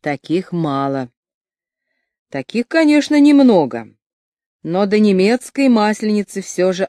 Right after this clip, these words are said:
охотников всегда в преизбытке находится». О человеке, который при начале Великого Поста не успел выйти из разгула, на Руси говорили: «Немецкую масленицу празднуют».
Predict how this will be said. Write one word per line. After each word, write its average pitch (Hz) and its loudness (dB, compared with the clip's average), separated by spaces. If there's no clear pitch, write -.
охотников 175 -6
всегда 180 -2
в - -20
преизбытке 165 -2
находится». 156 -6
О 190 -2
человеке, 226 0
который 220 0
при 214 -2
начале 214 -2
Великого 208 -4
Поста 185 -4
не 170 -2
успел 180 -2
выйти 160 -4
из 147 -8
разгула, 151 -2
на 175 -2
Руси 190 -2
говорили: 240 0
«Немецкую 202 0
масленицу 143 -4
празднуют». 147 -10